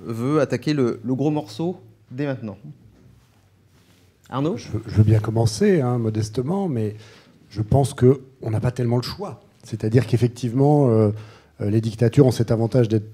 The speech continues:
Speaker 2: d'une grande efficacité quand elles veulent quelque chose. C'est beaucoup plus compliqué quand il faut négocier avec toutes les parties prenantes, les citoyens,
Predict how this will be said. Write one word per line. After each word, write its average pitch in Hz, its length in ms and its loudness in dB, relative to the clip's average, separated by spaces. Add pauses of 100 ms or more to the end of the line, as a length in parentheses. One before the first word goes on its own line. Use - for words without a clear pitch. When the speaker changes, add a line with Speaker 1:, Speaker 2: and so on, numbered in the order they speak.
Speaker 2:
d'une 123 160 -6
grande 123 220 0
efficacité 127 600 -4
quand 185 180 -4
elles 120 100 -4
veulent 113 220 0
quelque - 240 -4
chose. 170 540 -4
C'est - 180 -6
beaucoup 139 180 2
plus 156 120 0
compliqué 127 420 0
quand 123 160 -2
il 107 80 -10
faut 117 160 -4
négocier 113 460 0
avec 104 160 -2
toutes 110 180 -8
les 113 80 -2
parties 107 260 -8
prenantes, 113 520 -2
les 117 60 -4
citoyens, 120 760 -4